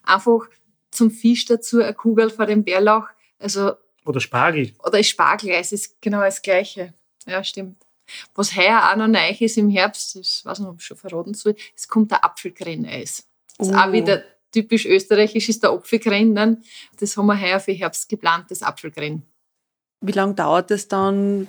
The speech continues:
Speaker 3: von einer Idee, bis es wirklich in der Vitrine liegt? Da wird's ja nicht nur bei euch intern quasi mal, bis das, bis ihr ein Rezept gefunden habt, sondern muss das von irgendeiner Behörde noch abgenommen werden, oder?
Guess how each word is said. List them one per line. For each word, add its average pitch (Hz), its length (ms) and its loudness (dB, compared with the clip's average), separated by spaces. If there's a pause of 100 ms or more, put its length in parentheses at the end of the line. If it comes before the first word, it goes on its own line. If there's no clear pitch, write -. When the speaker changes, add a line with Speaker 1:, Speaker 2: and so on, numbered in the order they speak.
Speaker 3:
von 196 140 0
einer 196 180 0
Idee, 190 460 -2
bis 190 200 -4
es 185 160 -8
wirklich 196 300 -6
in 196 60 -2
der 196 120 -2
Vitrine 196 420 -4
liegt? 202 220 -4
Da 202 100 0
wird's 202 200 -2
ja 202 80 0
nicht 185 240 -2
nur 202 260 0
bei 170 200 -2
euch 185 120 -4
intern 226 380 2
quasi 208 280 0
mal, 202 140 -2
bis 196 220 -6
das, - 380 -4 (120)
bis 180 120 -6
ihr 190 100 4
ein 175 60 0
Rezept 190 400 -4
gefunden 220 340 -2
habt, 202 200 -2
sondern 190 680 -4
muss 196 160 -4
das - 160 -4
von 202 100 -2
irgendeiner 196 280 0
Behörde 180 440 0
noch 180 540 0
abgenommen 220 580 0
werden, 196 220 2
oder? 185 240 0